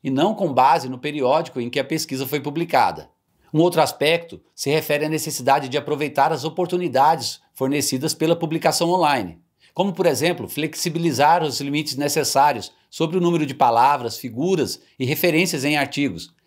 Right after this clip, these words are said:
além de explorar novos indicadores de significância e impacto.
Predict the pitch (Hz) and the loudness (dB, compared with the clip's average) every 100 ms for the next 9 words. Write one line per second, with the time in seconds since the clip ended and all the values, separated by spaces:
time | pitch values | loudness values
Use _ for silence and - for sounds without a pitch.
0 | _ - 127 135 202 170 - - 123 - | _ -2 2 2 0 -2 -10 -8 -8 -2
1 | 185 185 135 147 165 120 131 151 139 160 | 2 4 4 4 0 0 0 0 -2 -6
2 | 170 165 120 143 185 113 117 123 139 139 | -2 -2 0 -2 -2 -4 -8 -6 -4 -2
3 | 147 131 131 180 - 92 80 104 113 - | -4 -2 2 2 0 -4 -8 -2 -2 2
4 | 117 - - | 0 0 -12